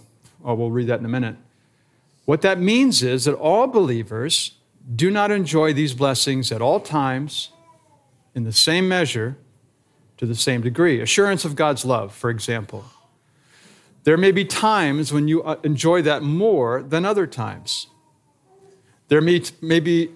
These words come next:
instances in your life when the measure of your assurance of God's love is greater than at other times. The degree of that assurance may improve or increase. So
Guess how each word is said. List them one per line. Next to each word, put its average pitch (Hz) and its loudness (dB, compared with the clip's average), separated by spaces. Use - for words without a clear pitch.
instances 185 0
in 185 0
your 185 0
life 180 0
when 147 0
the 147 0
measure 190 2
of 147 0
your 135 0
assurance 113 -4
of 110 -8
God's 117 -4
love 113 -6
is 123 -4
greater 127 0
than 131 -2
at 143 0
other 156 0
times. - -14
The 131 2
degree 170 2
of 120 -2
that 117 0
assurance 107 -4
may 127 -2
improve 123 -2
or 110 -4
increase. 110 -6
So 147 0